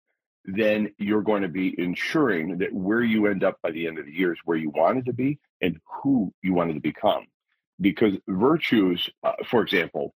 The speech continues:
y-, you probably don't need to reset your virtues each year. You know what your values are with respect to that. But what do you value? And are your goals aligning with it? For example, if you value freedom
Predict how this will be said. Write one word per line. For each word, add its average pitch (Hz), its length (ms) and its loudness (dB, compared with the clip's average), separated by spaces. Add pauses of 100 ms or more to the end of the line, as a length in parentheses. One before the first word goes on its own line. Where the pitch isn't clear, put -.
(120)
y-, - 160 0 (300)
you 92 120 -16
probably 98 260 2
don't 95 120 -4
need 95 140 -2
to 87 80 -2
reset - 360 -2
your 87 140 -4
virtues 80 760 -2
each - 260 -8
year. 82 320 2 (240)
You 82 160 -6
know 107 120 0
what 110 220 4
your 98 100 0
values 87 520 2
are 80 160 2
with 78 260 -6
respect - 340 -6
to 82 80 -4
that. 80 220 0 (340)
But 110 160 2
what 139 280 0 (180)
do 104 220 0
you 98 460 -2
value? 76 560 -2 (500)
And 95 100 0
are 92 120 2
your 90 160 0
goals 95 420 0
aligning 76 400 -4
with - 100 -8
it? - 80 -10
For 110 120 2
example, 101 500 -4 (460)
if 104 280 2 (300)
you 104 340 0
value 95 400 2
freedom 101 720 -2